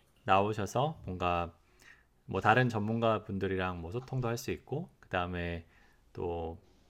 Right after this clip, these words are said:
또 그냥 그 전문 지식을 원하시는 뭐 일반 대중들에게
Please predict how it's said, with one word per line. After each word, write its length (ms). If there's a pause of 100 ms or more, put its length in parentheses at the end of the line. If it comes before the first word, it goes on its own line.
(280)
또 420
그냥 320
그 440
전문 300
지식을 460
원하시는 680 (640)
뭐 160
일반 260
대중들에게 1200